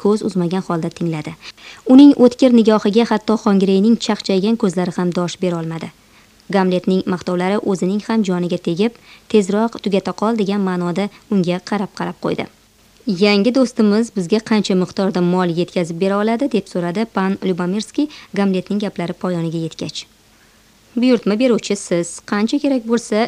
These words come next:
shuncha olamiz. O'rta Osiyodan oqadigan yo'l shuniki. Xitoyning sun'iy dorilarini Sibir orqali yetkazishi mumkin." "Menga sun'iy dori kerak emas. Men yangi do'stimning o'z og'zidan eshitmoqchiman. Birinchi galda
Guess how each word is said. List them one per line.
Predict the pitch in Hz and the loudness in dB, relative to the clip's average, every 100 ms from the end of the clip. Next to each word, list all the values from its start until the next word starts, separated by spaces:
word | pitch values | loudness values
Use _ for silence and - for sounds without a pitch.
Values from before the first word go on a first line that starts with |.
| - | -2
shuncha | 285 220 170 | 0 0 0
olamiz. | 165 165 165 - - - - | -2 -2 -6 -10 -20 -20 -4
O'rta | 269 247 233 | -2 0 2
Osiyodan | 220 226 214 214 | 0 0 0 -2
oqadigan | 208 202 185 190 196 185 | -4 -4 -2 -2 -2 0
yo'l | 185 185 - | -2 -2 -4
shuniki. | 233 190 - - - _ - - - | -4 -4 -4 -10 -12 _ -20 -20 -12
Xitoyning | - 233 214 208 - | 0 2 4 2 0
sun'iy | 226 - 202 | 0 0 0
dorilarini | 196 190 190 185 208 277 | 0 0 -2 -2 -2 -4
Sibir | - 180 262 - | -2 0 0 0
orqali | 202 - 180 202 | -4 -4 -4 -2
yetkazishi | 214 - 175 165 185 | -4 -4 -6 -4 -4
mumkin." | 190 - 151 - _ _ _ _ _ - | -4 -4 -10 -12 _ _ _ _ _ 0
"Menga | 254 247 233 - | 2 4 4 2
sun'iy | 226 214 202 | 0 2 0
dori | 196 185 | 0 -2
kerak | 202 185 175 | -2 -2 -2
emas. | 156 151 - - - _ - | -4 -6 -12 -20 -20 _ -4
Men | 202 202 196 196 | -2 -2 -2 -2
yangi | 196 196 196 | 0 -2 -2
do'stimning | 190 - 190 196 220 - - - | -4 -2 -2 0 -2 -4 -10 0
o'z | 202 208 - 190 | 2 2 0 -2
og'zidan | 185 180 202 | -2 -4 -4
eshitmoqchiman. | 196 - 180 165 - 165 165 _ _ _ _ _ _ 202 | -6 -6 -8 -8 -8 -8 -10 _ _ _ _ _ _ -2
Birinchi | 196 190 226 196 | 0 2 2 2
galda | 190 185 | 2 2